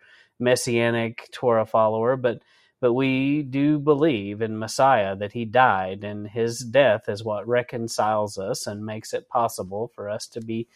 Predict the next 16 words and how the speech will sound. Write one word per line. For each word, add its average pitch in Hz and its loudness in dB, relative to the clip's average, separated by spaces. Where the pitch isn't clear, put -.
truly 139 2
grafted 120 2
in 104 -4
and 107 -8
forgiven 110 0
of 107 2
all 104 -2
of 107 -8
the 107 -6
sins 101 -4
that 95 -10
have 104 -10
been 104 -8
done, 113 -2
not 110 2
only 110 -2